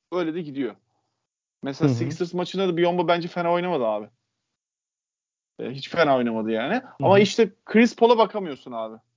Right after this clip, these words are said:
Speaker 1: Onu bilemeyeceğiz.
Speaker 2: Ya da işte sakatlık riski de onun yüksek sonuçta.
Speaker 1: Çok
Speaker 2: Nereye
Speaker 1: yüksek
Speaker 2: kadar
Speaker 1: abi, tabii.
Speaker 2: güvenebilirsin? Ya
Speaker 1: Güvenmez.
Speaker 2: ama Allah'tan işte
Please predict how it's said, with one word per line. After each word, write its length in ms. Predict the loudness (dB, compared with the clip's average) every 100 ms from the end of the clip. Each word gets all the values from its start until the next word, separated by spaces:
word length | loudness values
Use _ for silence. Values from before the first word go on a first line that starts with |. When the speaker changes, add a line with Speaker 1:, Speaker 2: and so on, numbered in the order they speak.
| -12
Speaker 1:
Onu 200 | -10 -6
bilemeyeceğiz. 560 | -8 -8 -12 -16 -20 _ _ _ _ _ _ _ -8
Speaker 2:
Ya 300 | 2 4 6
da 60 |
işte 440 | 6 6 2 2 -2 _ _ _ _ _ _ _ _
sakatlık 420 | -6 -4 -4 -4
riski 260 | -6 -4 2
de 60 | 2
onun 340 | 2 -6 -12 _ -8
yüksek 500 | -6 0 0 0 -12 -18 -10
sonuçta. 480 | -4 -4 -2 -4 -4 -6 _
Speaker 1:
Çok 160 | -2 6
Speaker 2:
Nereye 120 | 8
Speaker 1:
yüksek 180 | 8 6
Speaker 2:
kadar 120 | 4
Speaker 1:
abi, 60 | 4
tabii. 100 | 2
Speaker 2:
güvenebilirsin? 560 | 0 0 -2 -4 -6
Ya 60 | -12 _ _ _ _ 0
Speaker 1:
Güvenmez. 220 | 4 4
Speaker 2:
ama 260 | 4 0
Allah'tan 500 | 0 2 4 4 4
işte 300 | 4 2 2